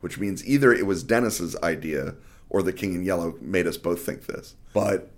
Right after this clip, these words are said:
Arc Dream is doing Dennis's gigantic new King in Yellow. Uh, I, I don't know if it's a, a campaign or just an immense adventure centered around the idea of the King in Yellow. I think it's called Impossible Landscapes. And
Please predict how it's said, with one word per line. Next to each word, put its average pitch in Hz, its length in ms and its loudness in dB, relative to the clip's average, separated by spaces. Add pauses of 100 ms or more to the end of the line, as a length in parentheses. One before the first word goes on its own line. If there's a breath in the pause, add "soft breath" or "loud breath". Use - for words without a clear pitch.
Arc 135 220 8
Dream 110 180 2
is 92 140 0
doing 92 600 0 (140)
Dennis's 90 720 0 (260)
gigantic 98 800 0
new 87 420 0
King 90 220 -2
in 85 100 0
Yellow. 78 520 0 (100)
Uh, 73 220 0 (220)
I, 78 260 -4
I - 80 -4
don't 117 160 2
know 95 80 0
if 80 80 -6
it's 69 120 -12
a, 65 140 -2
a 85 140 0
campaign 87 500 -4
or 92 80 0
just 80 200 -10
an 82 120 -6
immense 82 340 -6
adventure 76 640 -6 (160 loud breath)
centered 107 420 0
around 90 200 2
the 82 240 -4
idea 90 240 0
of 85 60 -2
the 80 60 -6
King 85 160 -6
in 78 120 -6
Yellow. 80 300 -2
I 78 60 0
think 98 160 -4
it's - 100 -8
called 82 180 -2
Impossible - 500 -6
Landscapes. 69 640 -8 (200)
And 85 540 -4